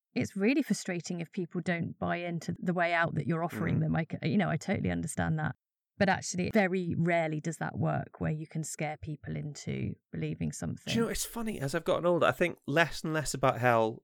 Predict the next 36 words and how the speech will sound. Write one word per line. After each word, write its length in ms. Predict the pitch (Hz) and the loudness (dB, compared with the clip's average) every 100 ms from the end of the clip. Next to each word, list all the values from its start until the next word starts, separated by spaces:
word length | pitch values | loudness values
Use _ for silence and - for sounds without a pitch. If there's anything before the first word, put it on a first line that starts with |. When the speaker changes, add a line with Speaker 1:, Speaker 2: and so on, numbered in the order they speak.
| - | -2
Speaker 2:
at 240 | - - 123 | 2 4 4
all, 240 | 147 160 | 2 2
really. 300 | 107 98 104 | 0 0 -2
It's 140 | 135 135 | 0 2
not 260 | 143 - | 2 2
really, 500 | 127 135 131 123 110 | 2 4 4 2 0
Speaker 1:
Mm. 40 | 98 | -2
Speaker 2:
it's 160 | 95 170 | -6 -6
not 140 | 170 | -2
really 180 | 170 139 | 2 4
a 60 | |
major 320 | 131 127 120 104 | 4 2 0 -2
feature 580 | - 143 - - 113 | 2 2 0 0 2
of 240 | 107 101 107 | 2 0 -2
my, 380 | 113 110 110 - | -2 0 -2 -4
of 60 | 110 | -6
my 100 | 104 | -6
Christianity. 760 | - - 107 131 139 - 98 - _ _ _ - | -6 -6 -4 -4 -4 -4 -6 -8 _ _ _ 2
It's 280 | 135 - - | 2 2 0
literally 800 | 131 - - 165 147 135 127 - | 2 2 0 2 4 4 2 -2
just 240 | - 131 127 | -4 -4 -4
a 60 | |
case 360 | - 123 113 - | 0 0 2 0
of, 480 | 110 107 101 - - _ _ _ _ _ _ _ - | 2 0 -2 -12 -20 _ _ _ _ _ _ _ 0
"I 100 | 110 | 2
love 240 | 117 123 | 6 4
you 240 | 110 104 101 | 4 2 2
and 80 | 104 | 2
I 140 | 113 | 2
want 260 | 107 110 110 | 0 -2 -4
you 160 | 107 | -6
to 120 | - | -4
be 120 | 104 98 | -2 0
where 220 | 95 87 | 0 0
I 140 | 101 | 2
am, 340 | 120 92 92 | 0 -2 -10